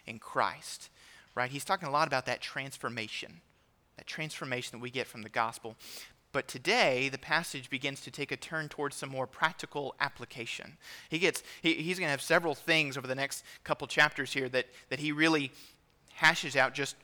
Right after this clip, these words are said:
practically speaking, right? About what happens after that life-changing, transformative moment that we meet Christ, that Christ saves us. And so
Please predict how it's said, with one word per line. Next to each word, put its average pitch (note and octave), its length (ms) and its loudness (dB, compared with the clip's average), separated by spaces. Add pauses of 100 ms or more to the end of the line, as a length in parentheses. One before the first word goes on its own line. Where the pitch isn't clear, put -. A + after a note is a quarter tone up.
(180)
practically D3 560 2
speaking, - 600 -6 (420)
right? C3 160 6
About C#3+ 220 8
what G3 160 4
happens F3+ 400 2 (140)
after D3 680 4 (440)
that C#3 220 4
life-changing, C#3 920 2
transformative C3 840 -6 (280)
moment F3 560 -6 (180)
that B2+ 160 0
we C#3 120 -8
meet C3 340 -8 (260)
Christ, B2+ 340 2
that B2 120 -2
Christ A#2+ 300 2
saves C#3+ 260 0
us. B2+ 160 -4
And C#3 80 -12
so C3+ 240 4